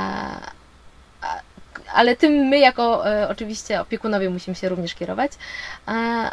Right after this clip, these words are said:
a przepisy, e, mówią właśnie o tym, że pies nie może poruszać się swobodnie po, e, po jeździe. To znaczy, e, tak naprawdę mamy dwie możliwości. Jedną z nich jest klatka, transporter,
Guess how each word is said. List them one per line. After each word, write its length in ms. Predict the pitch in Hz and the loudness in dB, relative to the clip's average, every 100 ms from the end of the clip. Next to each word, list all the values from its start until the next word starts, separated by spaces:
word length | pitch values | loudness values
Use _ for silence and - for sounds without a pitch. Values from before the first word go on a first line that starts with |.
| - | -2
a 120 | 226 | -2
przepisy, 600 | - 277 - 269 - 247 | -2 -10 -6 -8 -6 -4
e, 1040 | 240 233 233 202 - 208 214 208 202 202 196 | -2 2 2 2 0 -2 -2 -2 -2 -2 -4
mówią 280 | 220 226 214 | -4 -4 -2
właśnie 300 | 214 202 175 | -4 -4 -4
o 80 | |
tym, 300 | 214 208 196 | -4 -6 -6
że 180 | 196 202 | -2 -4
pies 260 | - 214 - | -4 -8 -6
nie 120 | 202 | -4
może 280 | 202 202 202 | -4 -4 -6
poruszać 540 | - 185 185 190 - | -6 -6 -4 -8 -8
się 220 | - 180 | -10 -8
swobodnie 440 | 180 180 165 170 170 - | -8 -10 -8 -8 -8 -8
po, 80 | 165 - - | -12 -12 -10
e, 120 | 185 175 - | -8 -8 -2
po 60 | 190 | 0
jeździe. 360 | 180 170 - - - - - - | 2 -2 -10 -20 -20 -20 -20 -12
To 80 | 226 | -6
znaczy, 320 | 226 220 233 | -4 -4 -2
e, 540 | 220 208 - - 147 107 | 0 0 -2 -2 -2 -2
tak 120 | 233 | -4
naprawdę 400 | 254 247 254 247 | -4 -2 -2 0
mamy 260 | 240 226 214 | 0 -2 -2
dwie 180 | 220 202 | -4 -4
możliwości. 720 | 196 196 202 254 254 - 233 | -6 -8 -4 -4 -6 -10 -6
Jedną 240 | 208 208 | -4 -2
z 20 | |
nich 180 | 202 190 | -4 -4
jest 140 | 196 - | -6 -2
klatka, 440 | 220 226 - 220 | 0 0 -2 -6
transporter, 720 | - 190 - 196 208 277 294 | -2 -6 -2 -4 -2 -2 -2